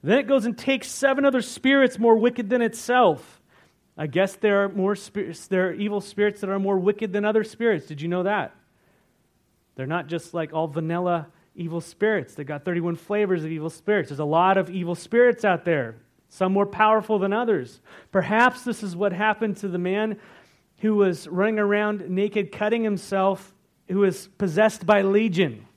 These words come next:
if we read about that. You're wondering how that happened. Well, Jesus gives us insight. They got there, and the final condition of that person is worse than the first.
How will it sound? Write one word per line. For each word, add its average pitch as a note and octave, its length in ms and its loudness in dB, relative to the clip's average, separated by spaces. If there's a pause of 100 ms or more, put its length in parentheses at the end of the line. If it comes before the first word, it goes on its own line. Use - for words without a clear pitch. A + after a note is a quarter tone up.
(1400)
if D#3 140 -8
we F#3 60 -2
read E3 200 2
about D3 280 -2
that. C3 280 -12 (1160)
You're D3+ 100 -6
wondering E3 260 -2
how F3 180 0
that F3 180 0
happened. G3 440 0
Well, D3 140 -4
Jesus D3 380 -10 (220)
gives E3+ 160 0
us E3 100 -4
insight. G3 640 -2 (2250)
They E3 140 2
got F#3+ 300 2
there, E3 360 0 (160)
and F3 100 -2
the E3 60 0
final G3+ 380 0
condition G#3 560 2
of F3 120 0
that F3 160 -2
person A#3+ 360 4
is E3 140 -2
worse A3+ 320 6
than G#3+ 100 -4
the F#3 80 0
first. A#3+ 540 6